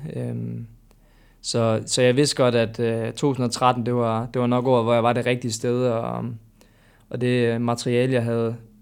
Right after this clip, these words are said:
fået stillet til rådighed ved Cosmic, det var, det var det, der, der var godt nok til at vinde i hvert fald. Øhm, men, øh, det, det skulle <laughs> desværre ikke blive sådan. Altså, Max, øh, kørte jo inde ved C R G, øhm, og der har altid været sådan, øh, blandt Tony Kart, øh,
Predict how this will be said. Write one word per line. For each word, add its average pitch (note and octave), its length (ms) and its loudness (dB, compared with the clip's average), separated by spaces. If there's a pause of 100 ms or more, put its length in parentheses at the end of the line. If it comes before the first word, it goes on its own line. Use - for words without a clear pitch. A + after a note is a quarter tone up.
fået A#2+ 160 -6
stillet A2 220 -4
til B2 100 -4
rådighed B2 280 0
ved A2 80 -4
Cosmic, B2 400 -4
det B2 100 -2
var, A#2+ 380 -2 (200)
det B2+ 80 -2
var A#2+ 60 0
det, B2 120 -2
der, A2+ 300 2 (760)
der B2 60 -2
var B2 120 4
godt C3+ 160 6
nok C3 140 2
til D3 100 2
at B2+ 100 4
vinde C#3 160 6
i C#3 40 4
hvert A#2 200 4
fald. A#2 360 -2
Øhm, A2+ 480 0 (1040)
men, C3 320 4
øh, A#2 360 2 (460)
det, C3+ 240 8
det C#3 100 6
skulle C#3+ 220 4
<laughs> - 20 6
desværre D#3 300 12
ikke C3 140 12
blive C#3+ 180 8
sådan. C3 240 6
Altså, A#2+ 340 6 (220)
Max, D3 440 4
øh, B2 300 8
kørte C#3+ 300 8
jo - 20 12
inde C#3 120 10
ved C3+ 60 8
C B2+ 120 2
R A#2+ 200 6
G, B2+ 340 0
øhm, A2 420 -4 (580)
og - 80 -6
der A2+ 40 0
har A#2+ 80 4
altid B2+ 260 4
været A#2+ 320 6
sådan, A2+ 300 0 (560)
øh, A#2+ 260 2
blandt A#2+ 320 4
Tony A#2+ 260 4
Kart, A#2 440 -2
øh, B2 320 -2